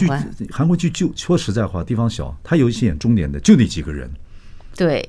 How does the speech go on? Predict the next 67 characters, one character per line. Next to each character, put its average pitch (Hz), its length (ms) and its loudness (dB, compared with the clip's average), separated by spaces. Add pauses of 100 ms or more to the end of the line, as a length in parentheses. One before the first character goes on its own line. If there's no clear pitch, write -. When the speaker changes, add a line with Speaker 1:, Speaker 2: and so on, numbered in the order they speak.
(260)
Speaker 2:
那 196 80 0
演 143 160 6
得 - 80 4
都 254 140 6
很 101 180 4
好。 - 220 -8 (680)
Speaker 1:
当 453 180 4
然， 339 160 6
我 185 100 4
觉 190 160 0
得 254 80 4
还 247 180 -2
有 233 180 2
一 202 120 -2
点 190 220 -2
啦， 131 140 -2
其 - 120 -6
实 226 80 0
制 262 200 -2
作 220 180 0
费 190 160 0
也 139 120 0
是 156 400 0
蛮 139 200 0
有 143 160 0
影 123 180 -4
响 104 220 -2
的。 76 100 -8
您 220 160 6
知 277 120 0
道 277 120 8
这 247 200 6
部 220 180 2
剧 214 180 0
的 185 80 6
制 180 160 0
作 180 140 2
费 165 180 2
有 127 120 -2
两 135 340 0
百 170 240 0
亿 170 180 -2
韩 - 280 -6
币 135 140 -4
耶， 69 260 -6
简 131 180 2
单 180 140 4
说 220 120 0
就 202 80 -2
是 185 100 -4
四 - 280 -6
亿 175 180 0
多 143 200 -6
台 135 80 0
币。 - 20 -4
Speaker 2:
它 151 60 2
多 113 80 4
少 85 40 0
集 76 300 -2
啊？ 50 80 -12 (360)
Speaker 1:
十 - 220 2
六 240 220 6
集， - 240 -4
换 339 260 4
句 220 140 0
话 170 260 -2
说， 135 320 -2